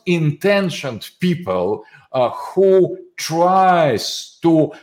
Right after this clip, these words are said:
uh, to, uh, to continue their tradition, who have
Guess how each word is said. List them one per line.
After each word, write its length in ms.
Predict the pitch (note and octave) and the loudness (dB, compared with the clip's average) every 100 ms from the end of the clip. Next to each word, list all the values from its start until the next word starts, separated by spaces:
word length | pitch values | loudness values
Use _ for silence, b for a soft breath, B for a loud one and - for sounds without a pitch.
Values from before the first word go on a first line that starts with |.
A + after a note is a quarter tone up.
| B | B
uh, 260 | C3+ C3+ C3 | 0 2 2
to, 400 | D3 E3+ E3+ - | 0 -2 -2 -2
uh, 300 | D3+ D3 C3+ | 2 2 0
to 180 | D#3+ D3+ | -4 -4
continue 720 | E3+ D#3 C#3+ F3 F#3+ F3 D#3 | -2 -2 -2 -4 -2 0 0
their 260 | C3+ D#3+ | 0 0
tradition, 760 | D3+ D3+ C#3 D#3+ C#3+ - G#2+ G2 - | 0 -4 -4 -2 -4 -6 -10 -12 -10
who 180 | D3+ - | -10 -10
have 460 | - E3+ F3+ D#3 - | -6 0 0 0 -4